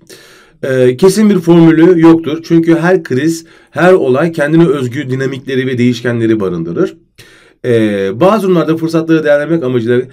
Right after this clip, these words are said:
kriz bilinçli olarak geliştirir. Burada baktığımız zaman da kendi, e, kriz senaryolarımızla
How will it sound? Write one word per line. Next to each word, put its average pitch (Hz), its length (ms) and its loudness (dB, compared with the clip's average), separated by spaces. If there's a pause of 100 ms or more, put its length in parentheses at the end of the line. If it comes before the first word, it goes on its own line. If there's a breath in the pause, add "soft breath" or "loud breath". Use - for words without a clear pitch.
(220 soft breath)
kriz 165 360 -2
bilinçli 165 320 2
olarak 170 340 0 (260 soft breath)
geliştirir. 127 460 -4
Burada 180 220 0
baktığımız 185 400 0
zaman 123 280 -2
da 175 200 -2 (220 soft breath)
kendi, 165 500 0 (240 loud breath)
e, 104 440 -2
kriz 170 240 0
senaryolarımızla 143 880 -4